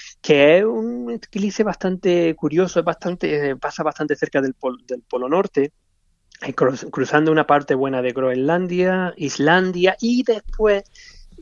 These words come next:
solamente corta Europa, justamente en España, la parte norte de, de España, eh, norte y este, donde de verdad los que puedan estar allí, pues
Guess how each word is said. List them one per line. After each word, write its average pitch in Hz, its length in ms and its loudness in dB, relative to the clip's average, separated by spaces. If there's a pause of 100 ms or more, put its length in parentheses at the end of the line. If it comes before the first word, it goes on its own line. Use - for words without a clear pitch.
(260)
solamente 214 800 2
corta 196 400 -2
Europa, 190 580 -2
justamente 196 680 -6
en 185 60 -2
España, 160 480 -6
la 113 120 -8
parte 151 380 0
norte 165 540 -2 (360)
de, 131 720 -2
de 143 80 0
España, 185 580 -4 (640)
eh, 135 360 0
norte 143 400 2
y 147 140 4
este, 180 420 -2
donde 151 600 0
de 139 140 0
verdad 123 560 -2
los 127 360 -6
que 117 760 -6
puedan 123 380 -2
estar 123 320 -2
allí, 127 320 0
pues 135 160 -4